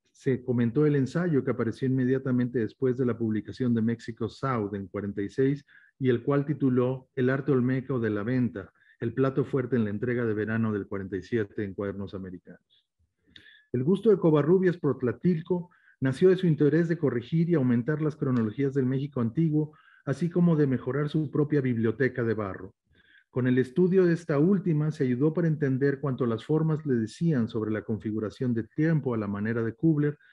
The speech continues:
así como para ahondar en su idea general del arte indígena de América. Este fue el origen del ensayo que entregó al número dedicado al arte amerindio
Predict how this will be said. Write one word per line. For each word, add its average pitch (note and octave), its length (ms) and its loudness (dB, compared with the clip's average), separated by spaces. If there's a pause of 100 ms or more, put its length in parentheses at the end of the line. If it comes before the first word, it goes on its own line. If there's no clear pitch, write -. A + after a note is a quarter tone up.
(320)
así C#3+ 260 -2
como F3+ 260 2
para D3 200 2
ahondar C3 380 2
en D#3 140 0
su D#3 100 0
idea C#3 220 0
general C3+ 460 0
del B2 180 2
arte A#2+ 220 -2
indígena A2+ 520 -2
de G#2 80 -6
América. F#2 460 -12 (540)
Este D3 240 0
fue F3+ 180 0
el F3 60 4
origen E3 400 2
del C3+ 140 2
ensayo C#3 540 0
que C#3 60 -4
entregó A#2+ 480 0
al C3+ 140 0
número C#3+ 320 0
dedicado B2 720 -2
al A#2+ 100 -4
arte C3+ 280 -6
amerindio B2+ 680 0